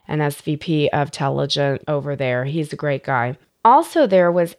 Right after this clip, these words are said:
Agent I Q, and you may remember that we had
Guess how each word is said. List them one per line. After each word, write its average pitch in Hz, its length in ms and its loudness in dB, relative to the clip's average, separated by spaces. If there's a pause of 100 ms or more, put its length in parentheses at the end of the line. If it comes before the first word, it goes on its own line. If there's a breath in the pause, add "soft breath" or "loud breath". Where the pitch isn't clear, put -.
Agent 208 460 0
I 170 180 0
Q, 175 560 -2
and 180 200 -2
you 285 200 -2
may 254 200 0
remember 170 560 -2
that 160 320 -4
we 202 260 -4
had 160 600 -4